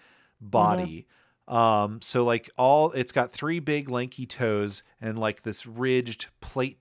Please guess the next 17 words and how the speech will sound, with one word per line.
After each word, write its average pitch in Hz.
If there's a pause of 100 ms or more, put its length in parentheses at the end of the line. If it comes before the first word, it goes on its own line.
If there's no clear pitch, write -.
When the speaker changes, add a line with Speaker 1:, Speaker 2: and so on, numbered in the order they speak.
(140)
Speaker 2:
plated 135
armor 113
all 123
the 135
way 120
up 113
to 117
its 98
torso, 98 (360)
which 123
is 117
then 127
another 135
series 117
of 110
plated, 117
like, 101